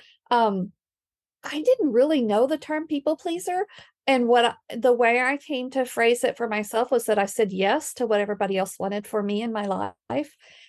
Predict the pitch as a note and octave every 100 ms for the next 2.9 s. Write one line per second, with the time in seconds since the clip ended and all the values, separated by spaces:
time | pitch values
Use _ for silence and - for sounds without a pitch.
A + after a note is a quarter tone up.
0 | _ E4 F4+ F#4 C#5+ A#4+ F4 F4 E4 C#4
1 | - C#4+ C4 - - B3 D4 C#4+ C#4 C4+
2 | C4 A#3+ A#3+ A#3 - A3+ A3 A3 -